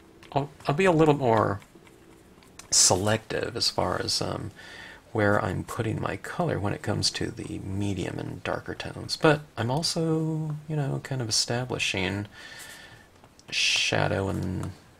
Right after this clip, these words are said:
light in this initial color too. Now sometimes that's a little bit too stark white for me, so I,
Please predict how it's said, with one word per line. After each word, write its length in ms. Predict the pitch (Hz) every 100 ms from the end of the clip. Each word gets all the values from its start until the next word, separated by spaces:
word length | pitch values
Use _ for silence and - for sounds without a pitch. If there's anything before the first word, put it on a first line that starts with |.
| -
light 640 | 95 107 120 90 123 - - - - - - - - _ _ _ -
in 280 | 98 95 87 -
this 640 | 131 139 - - - - - - - - - - - - - - - - - -
initial 380 | 117 160 - -
color 320 | - - 95 -
too. 260 | - 104 - - - -
Now 60 |
sometimes 360 | 175 - 185 123
that's 360 | 113 - - -
a 60 |
little 180 | 107 98
bit 200 | 87 -
too 320 | - 85 - - - - - - - - - - - -
stark 640 | - - - 90 90 - -
white 240 | 98 92
for 140 | - 92
me, 160 | 92
so 200 | 90 110
I, 120 | 92